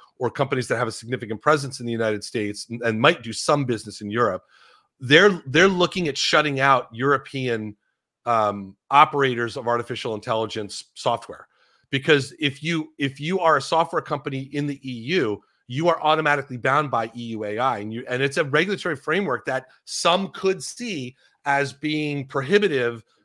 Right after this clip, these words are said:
to scaling and growing and innovation and all of these things. And if there are no laws <laughs> in the United States or very few or, or very light regulation, obviously, you know, if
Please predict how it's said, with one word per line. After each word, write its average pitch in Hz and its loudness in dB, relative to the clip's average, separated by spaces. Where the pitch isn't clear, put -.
to 143 -2
scaling 151 -4
and 135 -8
growing 131 -2
and 123 -8
innovation 120 -4
and 107 -6
all 123 2
of 113 -6
these 98 -12
things. - -20
And 156 6
if 147 -2
there 170 4
are 147 2
no 147 2
laws 143 -4
<laughs> 135 -4
in 170 0
the 143 -8
United 139 -2
States 165 -4
or 131 2
very 131 0
few 135 -2
or, 143 0
or 151 0
very 156 0
light 143 -4
regulation, 110 -8
obviously, 170 -2
you 147 -10
know, 127 -2
if 135 -6